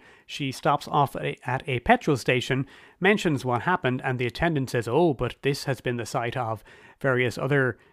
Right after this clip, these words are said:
uh, encounters as well." And he's presumably referring to the May two thousand sixteen sightings, which ha-, at this point have been in the newspapers, in the Hull Daily Mail. So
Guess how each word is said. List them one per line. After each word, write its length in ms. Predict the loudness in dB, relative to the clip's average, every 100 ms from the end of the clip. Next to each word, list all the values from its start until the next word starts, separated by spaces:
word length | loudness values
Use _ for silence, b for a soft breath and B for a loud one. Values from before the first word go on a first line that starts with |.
| b -10
uh, 120 | -8 -6
encounters 480 | 0 0 2 -4
as 160 | -4 2
well." 180 | 4 4
And 120 | 2
he's 140 | 0
presumably 580 | 4 4 4 2 2 2
referring 500 | 0 0 2 2 2
to 240 | -2 -2 0
the 180 | 0
May 360 | 0 2 2 2
two 160 | 0 2
thousand 320 | 2 0 -4
sixteen 420 | -6 -8 -6 -6
sightings, 480 | -4 -4 -4 -6 -10 b b b b b b
which 320 | -8 -6 -6 -8 -10
ha-, 220 | 0 0
at 120 | 2 -4
this 120 | -2
point 220 | -2 -2
have 260 | -2 -2 -2
been 400 | -4 -2 -6 -8 b b b b
in 140 | -4 -2
the 60 |
newspapers, 600 | 0 -2 -2 -4 -4 -6
in 60 | -4
the 80 | -2
Hull 160 | -2
Daily 320 | 0 -2 -2 0
Mail. 320 | 2 2 -2 _ _ _ _ _ _ _ _ _ -20 _
So 480 | -4 0 2 2